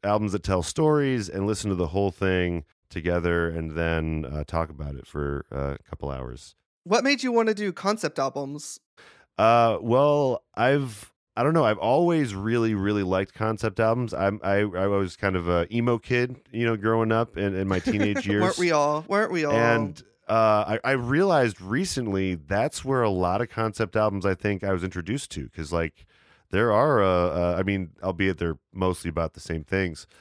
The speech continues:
Speaker 1: but, like, there's a, a decent amount of concept albums in that genre. So I think that's maybe where it started.
Speaker 2: Mm-hmm.
Speaker 1: And then, um, yeah, I've always loved to listen to a full album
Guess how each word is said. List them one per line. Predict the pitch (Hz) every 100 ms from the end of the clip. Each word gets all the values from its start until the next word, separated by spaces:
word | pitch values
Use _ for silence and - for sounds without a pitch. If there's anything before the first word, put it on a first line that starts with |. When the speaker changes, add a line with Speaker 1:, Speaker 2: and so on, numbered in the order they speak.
| - -
Speaker 1:
but, | 107 107
like, | 110 101
there's | - 131 143
a, | 131 113 80 - - -
a | 98
decent | 95 123 131
amount | 101 90
of | 80
concept | 95 101 85
albums | 87 87 82
in | 67 87
that | 85 76
genre. | 80 85 80 71
So | 80
I |
think | 78 113
that's | 98 -
maybe | 92 90
where | 90 87
it | 80
started. | - - 90 90 90 90 78 _ _ 185
Speaker 2:
Mm-hmm. | 180
Speaker 1:
And | 90 85
then, | 90 87 90 85 85 76
um, | 82 85 82 80 78 73 -
yeah, | 113
I've | 87 85
always | 95 90 76
loved | 87 85 76
to | -
listen | 82 80 80
to | 80
a | 73
full | - 90 87
album | 85 85 80 85 82 80